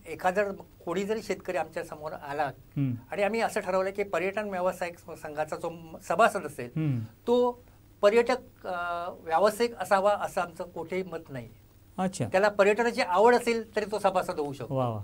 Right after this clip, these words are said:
Speaker 1: मग तो पत्रकार असेल,
Speaker 2: हम्म, हम्म.
Speaker 1: वेगवेगळ्या क्षेत्रातले, म्हणजे चित्रकार असेल,
Speaker 2: हो.
Speaker 1: अ-, असे प्रत्येक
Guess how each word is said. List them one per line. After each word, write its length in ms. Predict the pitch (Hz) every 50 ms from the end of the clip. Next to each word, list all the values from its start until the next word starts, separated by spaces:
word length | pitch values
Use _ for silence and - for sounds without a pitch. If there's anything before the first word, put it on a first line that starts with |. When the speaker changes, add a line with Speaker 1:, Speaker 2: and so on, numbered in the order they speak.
| - - - - - - -
Speaker 1:
मग 140 | 175 180 180
तो 60 | 190
पत्रकार 420 | 180 175 170 170 170 160 165 160
असेल, 360 | 156 143 147 - 151 147 143 135 - -
Speaker 2:
हम्म, 120 | 139 139 131
हम्म. 200 | 120 120 117 107 107 - - - - - - -
Speaker 1:
वेगवेगळ्या 360 | 165 180 185 220 208 226 208
क्षेत्रातले, 400 | - 196 185 - 185 175 175 170
म्हणजे 200 | - 156 156 -
चित्रकार 400 | 196 - 208 202 190 185 165 156
असेल, 300 | 143 139 - 143 135 127 127
Speaker 2:
हो. 380 | - 135 127 120 117 110 107 - - - - - -
Speaker 1:
अ-, 40 | -
असे 300 | - - - - - 220
प्रत्येक 400 | 190 214 208 - - 285 277 277